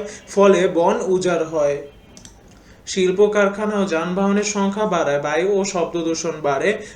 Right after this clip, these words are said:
নদী, খাল ও জলাশয়ে ময়লা ফেলায় পানি দূষণ ঘটে। অধিক মানুষ মানে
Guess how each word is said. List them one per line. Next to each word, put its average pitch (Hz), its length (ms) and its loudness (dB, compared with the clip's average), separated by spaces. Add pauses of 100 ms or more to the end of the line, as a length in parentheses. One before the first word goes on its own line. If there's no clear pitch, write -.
(120)
নদী, 165 300 0
খাল 170 320 0
ও 170 80 0
জলাশয়ে 180 580 0
ময়লা 170 280 2
ফেলায় 175 340 -2
পানি 165 260 -2
দূষণ 180 420 -2
ঘটে। 143 300 0 (320)
অধিক 170 340 2
মানুষ 202 300 0 (100)
মানে 196 220 -2